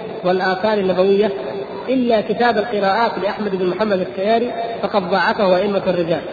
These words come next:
فالواجب علينا ذكر بعض القرائن الدالة على جواز الاستناد إلى هذا الكتاب". يقول:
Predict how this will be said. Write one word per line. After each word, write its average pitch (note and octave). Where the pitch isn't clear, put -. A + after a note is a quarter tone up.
فالواجب G3
علينا G3+
ذكر G3
بعض F#3+
القرائن F#3+
الدالة F#3
على F3+
جواز F3
الاستناد E3+
إلى D#3
هذا E3+
الكتاب". -
يقول: A#3+